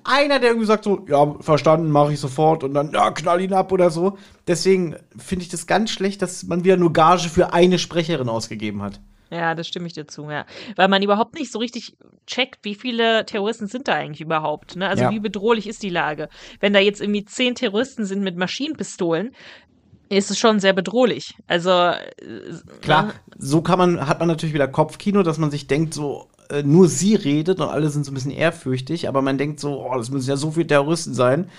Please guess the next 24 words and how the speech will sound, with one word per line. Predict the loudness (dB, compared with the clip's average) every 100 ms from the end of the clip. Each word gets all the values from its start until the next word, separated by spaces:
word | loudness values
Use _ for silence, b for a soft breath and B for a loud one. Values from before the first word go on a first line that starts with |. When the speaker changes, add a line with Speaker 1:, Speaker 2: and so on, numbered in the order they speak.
| B B B -2
Speaker 1:
Aber | 2 4
ich | 4
Speaker 2:
Ja. | 2
Speaker 1:
find's | 2 0 -8 -8
mega | -2 2 4 4
billig, | 2 0 -2 0
weil | 2
so | 0
klingt | -2 -4 -4
es | -2
wie, | 0
als | 0 2
wäre | 2
sie | 2
alleine. | 0 0 -2 -6 -14 _ _ _ _ _ -8
Speaker 2:
Ja, | -2 0 -2 -6 _ _ -8
ja. | -6 -6 -10 _ _ _ _ B B B B B
Na | 2
gut, | 2 -4 -6
also | -2 0
sie | 0 0
erklärt | 0 0 -2 0
halt, | 2 2 0 -6 -20 _ _ _ _ _ _
ähm, | -4 0 0 0 -4